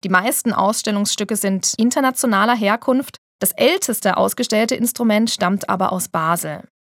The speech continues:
Es handelt sich dabei um eine Trommel von fünfzehnhunderteinundsiebzig.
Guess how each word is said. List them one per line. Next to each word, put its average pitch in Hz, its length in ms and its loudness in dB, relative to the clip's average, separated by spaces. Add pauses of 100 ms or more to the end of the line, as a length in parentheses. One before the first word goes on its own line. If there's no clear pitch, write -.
Es 185 160 -6
handelt 247 260 0
sich 262 180 -2
dabei 202 380 2
um 196 80 -4
eine 190 240 0
Trommel 226 380 2
von 196 340 0
fünfzehnhunderteinundsiebzig. 220 1700 -2